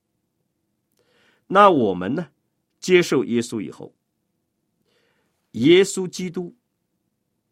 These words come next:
他就是那天上的玛拿，他会让我们的灵命得到饱足。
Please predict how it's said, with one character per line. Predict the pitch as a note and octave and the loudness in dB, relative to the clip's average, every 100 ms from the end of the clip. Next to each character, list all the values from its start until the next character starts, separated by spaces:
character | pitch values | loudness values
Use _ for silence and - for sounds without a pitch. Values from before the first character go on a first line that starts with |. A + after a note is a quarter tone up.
| _ _ | _ _
他 | C3 C#3 | 2 2
就 | C#3 A2+ | 2 -4
是 | - F2 | -6 -10
那 | D#2 - | -12 -12
天 | - G#2 G2+ | -10 -8 -8
上 | F#2 | -10
的 | D#2+ | -12
玛 | C#2 - | -16 -20
拿， | - _ _ _ _ _ _ _ _ _ _ _ _ _ - | -20 _ _ _ _ _ _ _ _ _ _ _ _ _ -2
他 | D3 D3+ D3+ - | 6 6 6 2
会 | - B2+ G2+ - | -6 -2 -2 -4
让 | G#2 G#2+ | -2 -2
我 | |
们 | E2 | -2
的 | E2+ | -8
灵 | E2+ E2+ | -8 -6
命 | A2 B2+ - _ _ _ _ | -2 -2 -4 _ _ _ _
得 | E2+ | -12
到 | D#2+ | -10
饱 | D2+ - - | -12 -18 -20
足。 | - | -20